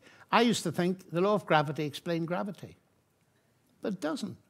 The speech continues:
Newton said it in Latin, so I didn't grasp it the first time I read it. "Non fingo hypothesi." I'm not making hypotheses. I don't know what this stuff is. My law relates the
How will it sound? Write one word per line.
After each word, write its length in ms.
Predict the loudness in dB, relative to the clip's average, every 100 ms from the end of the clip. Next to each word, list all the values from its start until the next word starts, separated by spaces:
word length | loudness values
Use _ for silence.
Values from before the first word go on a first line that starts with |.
| _ _ _ _ _ _ _ _ _ _ 0
Newton 320 | 2 2 0
said 260 | 2 4 4
it 140 | 0
in 120 | -2
Latin, 460 | 0 0 0 -2 -6
so 180 | -2 0
I 100 | 0
didn't 280 | -2 -4 -4
grasp 400 | -2 -2 -2 -6
it 120 | -8
the 100 | -8
first 260 | -6 -6
time 220 | -6 -4 -4
I 60 |
read 280 | -4 -6 -6
it. 180 | -10 -16 -20 -20 -2
"Non 300 | 2 4 4
fingo 480 | 2 2 6 6 6
hypothesi." 800 | 4 2 -4 -2 0 0 -2 -4 -8 -4
I'm 160 | 0 2
not 200 | 0 0
making 340 | -2 0 -2
hypotheses. 840 | -2 -2 -2 -4 -4 -4 -4 -6 -10 -8
I 160 | 0 2
don't 200 | 4 2
know 100 | 4
what 220 | 2 0
this 160 | -2 -2
stuff 340 | 0 0 -2 -6
is. 760 | 0 4 4 2 -6 -18 -20 -20 _ _ _ -2
My 440 | 4 6 6 4
law 640 | 2 4 6 8 6 4 -2 -2
relates 880 | 2 4 4 4 0 -6 -10 -10 -14 _ _ _ _
the 340 | 4 8 8